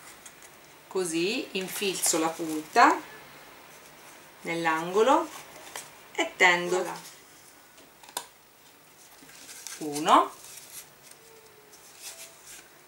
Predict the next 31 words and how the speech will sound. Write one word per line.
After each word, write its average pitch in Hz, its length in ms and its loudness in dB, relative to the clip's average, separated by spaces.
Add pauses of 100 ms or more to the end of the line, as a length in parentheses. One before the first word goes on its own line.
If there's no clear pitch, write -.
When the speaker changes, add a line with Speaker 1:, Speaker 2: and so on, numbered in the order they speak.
(140)
Speaker 1:
in 208 60 -2
modo 202 140 2
da 190 80 2
dare 185 240 6
maggior 190 340 2
sostegno 165 640 4
alla 151 140 0
lanterna. 156 720 -2 (440)
Adesso 233 760 8
vado 175 560 4
a, 170 320 6
eh, 165 260 0 (120)
mettere 220 360 2
la 254 140 6
colla 160 360 4
per 185 200 0
incollarli 165 720 4
questi 156 300 0
paletti 196 500 4
e 214 120 2
renderli 156 500 0
stabili, 160 680 0 (480)
quindi 147 480 -2
con 175 220 0
l'attaccatutto 165 1040 2 (580)
li 220 120 4
ritolgo 165 500 6
a 185 60 8
uno 269 220 6
a 359 80 10
uno, 175 460 2